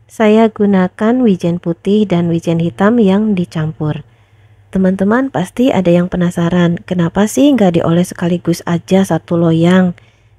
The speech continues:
Nah, ini sengaja saya olesnya sebaris-sebaris supaya olesan kuning telurnya ini nggak keburu kering. Dengan cara ini, maka taburan wijennya akan lebih mudah melekat dengan lebih baik.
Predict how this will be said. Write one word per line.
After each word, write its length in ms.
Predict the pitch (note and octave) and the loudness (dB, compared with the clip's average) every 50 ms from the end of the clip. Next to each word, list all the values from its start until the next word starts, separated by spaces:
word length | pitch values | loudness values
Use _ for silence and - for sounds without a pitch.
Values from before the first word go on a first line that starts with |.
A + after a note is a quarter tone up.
| _ _ _ - | _ _ _ -8
Nah, 240 | E3 D#3+ D#3 - | -4 -4 -2 -2
ini 160 | - E3 F3+ A3 | -2 -2 -2 -2
sengaja 560 | A#3+ - A3+ G3+ F3+ E3+ E3 F3 A3+ B3+ B3 | -2 0 0 2 2 2 2 2 0 0 0
saya 320 | - G3+ F#3 F3+ - - | 0 0 0 0 0 0
olesnya 400 | D#3 E3 E3 F3 - - G#3 A#3 | 0 0 -2 -2 -2 0 0 0
sebaris-sebaris 1120 | B3 - G#3 F3+ F3 E3 E3 F3 F#3 - E3+ E3+ E3+ E3 D#3+ - D#3 E3 F#3+ C#4 - - - _ _ _ _ _ _ _ _ _ | 0 0 -2 0 0 0 -2 -2 -4 -6 -4 -2 -2 -2 -2 -2 0 0 0 0 -2 -4 -10 _ _ _ _ _ _ _ _ _
supaya 720 | _ - - F3 - - F3 E3+ E3+ E3 E3 F3+ G#3 C#4 - G3+ | _ -10 -8 -8 -6 -4 -2 0 0 2 2 2 2 2 2 0
olesan 320 | F#3 F3+ F#3+ - F#3 F3 F3 | 0 0 -2 -2 -4 -4 -4
kuning 320 | - - F3 F3 E3+ F3 | -4 -4 -2 -2 -2 -2
telurnya 480 | - - E3+ E3+ E3+ - F3 F3+ - - | -4 -2 -2 -2 0 0 0 -2 -2 -2
ini 320 | F3+ F#3 G#3 B3 C4 A#3+ | -2 0 0 2 2 2
nggak 240 | G#3 F#3 - - - | 2 0 0 -2 -6
keburu 320 | E3+ E3 E3 E3+ D#3+ D#3+ - - | -8 -6 -4 -2 -2 -4 -4 -6
kering. 480 | F#3 F3+ F3 F#3 F3+ E3+ E3 D#3+ D#3+ - - - - _ _ _ _ _ _ _ _ | -4 -2 0 2 2 2 2 0 -4 -8 -14 -20 -20 _ _ _ _ _ _ _ _
Dengan 320 | - G#3+ A3 A3+ A#3 A#3 | 0 2 2 2 0 0
cara 240 | - G#3 G3+ G3+ F3 | 0 0 0 0 0
ini, 480 | - G3+ G3+ G3 F3+ E3+ F3+ A#3 D#4 | 0 0 2 2 2 2 2 2 0
maka 400 | F4 D4+ G#3+ G3 F#3+ - G#3+ G#3+ | 0 0 -2 -2 -2 -4 -4 -4
taburan 480 | - - F#3+ E3+ E3+ F3 E3+ E3+ E3+ F3 | -2 -2 -2 -2 -2 -2 0 0 0 0
wijennya 560 | F3 E3+ - F3 E3+ E3+ E3+ F3+ G#3+ B3+ - | -2 -2 -2 -2 -2 0 0 0 0 0 -2
akan 640 | - F#3 F3+ F3 F3 - - - G3 G#3 A3 G#3+ G3+ | -2 -2 -2 -2 -4 -6 -6 -4 -2 0 0 0 0
lebih 240 | F#3+ F3 F#3 F3 F3+ | 0 0 0 -2 0
mudah 320 | E3+ E3 D#3+ E3 E3 E3+ | -2 -2 -2 -2 -2 -2
melekat 480 | E3+ E3 E3 D#3+ - - - F3 F3 E3+ - _ - _ _ _ _ _ | -4 -4 -4 -4 -6 -6 -4 -4 -4 -4 -6 _ -20 _ _ _ _ _
dengan 320 | - F3 F#3+ F#3 F3 E3+ E3+ | -6 -4 -2 -2 0 -2 -2
lebih 280 | F#3+ A#3 C4 - B3 G#3 | -2 -2 -2 -2 -4 -4
baik. 400 | - D#3 D3+ D3 D3 D3+ - | -2 -2 -2 -2 -4 -4 -8